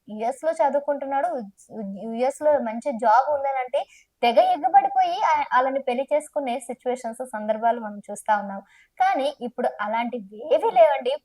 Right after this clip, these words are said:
ఎందుకంటే మజ్జిగ పలచబడిపోతే ఎంత డిమాండ్ తక్కువైపోతుంది అంటే మంది ఎక్కువైతే మజ్జిగ పలచబడిపోతుంది అంటారు కదా, ఆ విధంగా మంది ఎక్కువైపోయేసరికి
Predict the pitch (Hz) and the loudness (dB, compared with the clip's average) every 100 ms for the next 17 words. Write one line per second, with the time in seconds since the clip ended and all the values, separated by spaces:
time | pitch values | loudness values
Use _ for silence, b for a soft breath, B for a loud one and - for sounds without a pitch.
0 | _ _ - 269 294 294 262 254 196 b | _ _ -8 -6 0 0 0 0 -2 b
1 | b b b _ _ 220 226 285 302 294 | b b b _ _ 2 2 2 4 6
2 | 349 262 226 - 285 285 277 269 247 240 | 6 6 4 4 4 4 4 0 2 2
3 | 330 - 214 214 220 240 302 277 - - | 2 -2 -8 -2 0 4 6 6 4 -6
4 | 208 233 262 277 269 240 - 247 240 220 | -4 0 2 0 2 0 2 0 0 -4
5 | 214 214 294 247 247 302 - 294 285 294 | -2 0 0 0 2 0 6 6 6 2
6 | 233 233 277 277 247 254 254 247 240 240 | 2 4 2 4 2 0 -2 -2 -4 -4
7 | 233 220 220 220 214 320 - - 226 254 | -2 -2 -4 -2 0 -2 -4 0 0 2
8 | 277 285 339 240 226 440 - - 294 269 | 0 0 -2 -2 -4 -4 -4 -2 0 0
9 | 240 233 226 220 220 | -4 -2 -4 -4 -12